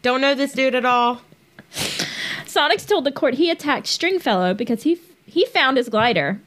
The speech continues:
Speaker 2: and he feared he would be taken to the segregation unit and killed.
Speaker 1: Oh.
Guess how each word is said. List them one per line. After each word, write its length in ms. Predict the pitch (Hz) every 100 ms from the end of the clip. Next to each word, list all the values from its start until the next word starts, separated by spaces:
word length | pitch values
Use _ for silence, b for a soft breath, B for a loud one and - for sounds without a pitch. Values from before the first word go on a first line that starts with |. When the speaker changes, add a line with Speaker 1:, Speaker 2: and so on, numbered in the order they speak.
| _ _ _ _ _ _ - B B B
Speaker 2:
and 140 | 262
he 40 | 254
feared 300 | - 285 294
he 80 |
would 100 | 320
be 120 | 269 302
taken 340 | 247 208 226
to 80 | 220
the 80 | 233
segregation 600 | 226 214 214 180 190 202
unit 280 | 180 180 170
and 200 | 175 180
killed. 400 | - 180 104 - - _ _ - - _ _ _ _ - - 214
Speaker 1:
Oh. 180 | 339